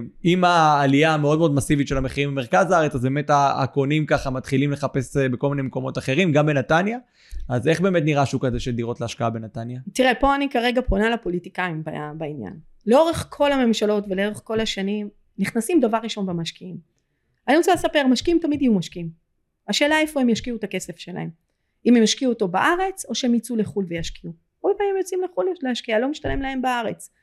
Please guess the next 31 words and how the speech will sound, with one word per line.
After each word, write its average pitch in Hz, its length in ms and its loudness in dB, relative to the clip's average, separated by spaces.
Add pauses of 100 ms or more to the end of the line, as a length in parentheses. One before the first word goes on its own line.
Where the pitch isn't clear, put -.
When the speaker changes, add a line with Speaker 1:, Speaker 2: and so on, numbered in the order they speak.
(200)
Speaker 2:
ואז 269 180 4
הכסף 269 340 -2
יוצא 208 180 -4
מהמדינה. 185 520 -4 (760)
תפסיקו - 360 -4
להתעסק 233 400 -4
עם 220 60 -6
המשקיעים. 190 480 -6
משקיעים 247 300 0
תמיד 226 240 0
יהיו 214 120 -2
משקיעים. 185 460 -6 (260)
בואו 254 140 4
תמצאו 240 360 -2
אלטרנטיבות 214 680 -4
אחרות 226 360 -6
להורדת, 185 460 -4
אה, 190 40 -6 (180)
מחיר 185 400 -6
הדירה. 170 960 -4 (360)
אחד 302 260 2 (100)
מהם, 311 280 2 (460)
תתחילו 294 640 0
להוריד 220 500 4
בירוקרטיות, 202 800 -6
במיוחד 247 800 4
בכל 247 260 -4
הנושא 247 360 -2
של 240 180 -4
תהליך 202 420 -2 (320)
פינוי 240 320 6